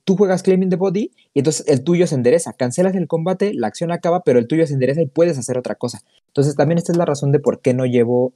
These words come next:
eh, el Earth Melt, porque esta me gusta un poco más porque ni siquiera llegas al combate. O sea, ni siquiera es de que, o sea, si te evitas inmortos, te evitas cualquier payasada de esa. Simplemente el tuyo sí se endereza y el otro no.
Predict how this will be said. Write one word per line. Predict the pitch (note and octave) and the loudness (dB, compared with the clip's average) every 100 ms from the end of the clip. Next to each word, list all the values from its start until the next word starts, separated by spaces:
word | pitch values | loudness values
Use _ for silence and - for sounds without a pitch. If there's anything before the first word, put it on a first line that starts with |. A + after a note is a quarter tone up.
| - | -4
eh, | A2 G#2 G2+ G2+ G2+ - _ _ _ _ _ | -2 0 0 -2 -4 -6 _ _ _ _ _
el | B2 G#2+ G#2+ G#2+ | 0 2 2 4
Earth | B2+ B2 | 2 2
Melt, | C3+ C#3 - _ _ _ _ _ | 0 0 -2 _ _ _ _ _
porque | C#3 B2+ | -2 0
esta | D#3+ F#3 | 0 0
me | E3 | 0
gusta | C#3 C#3 | 0 -2
un | D3+ | -2
poco | D3+ D3 | -2 -2
más | C#3 | -4
porque | C#3 C#3 | -4 -2
ni | B2 | -2
siquiera | - B2 E3 D#3+ | -4 -2 0 2
llegas | D3 D#3 D3 | 0 -2 -2
al | G#2+ | -4
combate. | G2+ G2 A#2 F#2+ - _ _ _ - | -4 -4 -4 -8 -14 _ _ _ -10
O | |
sea, | G#2 A#2+ | -4 -2
ni | A2+ | -2
siquiera | A2+ C3+ C3 C3 | -2 2 4 4
es | B2 | 2
de | C3 | 0
que, | - G#2+ | -4 -6
o | |
sea, | A2 | -4
si | A2 - - | -4 -6 -4
te | - | 2
evitas | B2 B2+ C#3+ B2+ | 2 4 0 0
inmortos, | A2 A2 A#2 A#2+ A2 | 0 2 2 0 -2
te | - | -2
evitas | A2 B2+ | -2 -2
cualquier | A2+ - G#2 | -4 -2 -2
payasada | - G2+ F#2+ G2+ | 0 0 0 0
de | G2+ | -2
esa. | G2 F2+ | -4 -10
Simplemente | A2+ A#2 A2+ A#2 C3 B2+ | -4 -2 -2 -2 -2 -2
el | A#2 | -2
tuyo | C#3+ C#3+ | 0 2
sí | C3+ | 0
se | - | 0
endereza | A#2 C#3 D3 A3 | 2 2 2 0
y | B2+ A#2 | 0 -2
el | |
otro | A#2 A2+ | -2 -2
no. | F#2+ | -6